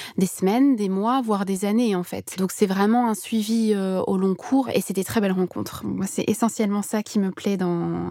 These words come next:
dans mon métier. Il y a tout ce qui est aussi de la, de la réflexion éthique, en fait. C'est vraiment une part très importante de, de notre job aussi, hein. C'est, euh, les, euh, les équipes, euh, nous sollicitent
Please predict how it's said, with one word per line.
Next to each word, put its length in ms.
dans 120
mon 120
métier. 320
Il 100
y 60
a 40
tout 120
ce 80
qui 300
est 60
aussi 280
de 60
la, 380
de 60
la 60
réflexion 500
éthique, 460
en 80
fait. 360
C'est 140
vraiment 300
une 160
part 180
très 280
importante 580
de, 540
de 60
notre 500
job 220
aussi, 340
hein. 220
C'est, 340
euh, 140
les, 480
euh, 160
les 200
équipes, 280
euh, 240
nous 160
sollicitent 500